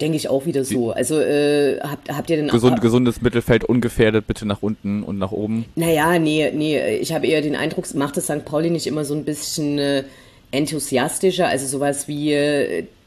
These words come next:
Speaker 1: die erste halbe Saison komplett scheiße und dann vom letzten Platz noch ins Mittelfeld und, äh, s-, äh, oder man
Speaker 2: Ja, das hatten wir, das, das war genau das, was wir letzte Saison hatten.
Speaker 1: Ah, siehste, und, äh,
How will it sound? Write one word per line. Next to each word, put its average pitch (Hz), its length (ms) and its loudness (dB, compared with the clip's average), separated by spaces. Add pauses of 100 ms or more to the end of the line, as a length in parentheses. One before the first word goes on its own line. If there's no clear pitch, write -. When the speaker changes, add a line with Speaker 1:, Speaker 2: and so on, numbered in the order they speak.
(220)
Speaker 1:
die 139 80 0
erste 151 380 0
halbe 147 220 0
Saison 143 460 -4
komplett 139 400 -2
scheiße 160 560 0
und 131 160 -2
dann 139 140 -2
vom 147 160 -4
letzten 139 400 -2
Platz 143 340 -6
noch 151 140 -4
ins 139 200 -6
Mittelfeld 160 800 0
und, 151 220 -4
äh, 127 220 2
s-, 139 140 -2
äh, - 180 -4
oder 139 280 0
man 147 80 2
Speaker 2:
Ja, 104 160 4
das - 160 -2
hatten 147 200 0
wir, 131 60 2
das, 131 200 0
das 143 180 0
war 151 80 4
genau 143 200 2
das, 127 180 0
was 120 180 2
wir 117 60 0
letzte 104 280 0
Saison 87 280 2
hatten. 90 180 -4 (220)
Speaker 1:
Ah, 135 180 0
siehste, 143 420 -2
und, 131 200 -2
äh, 139 300 2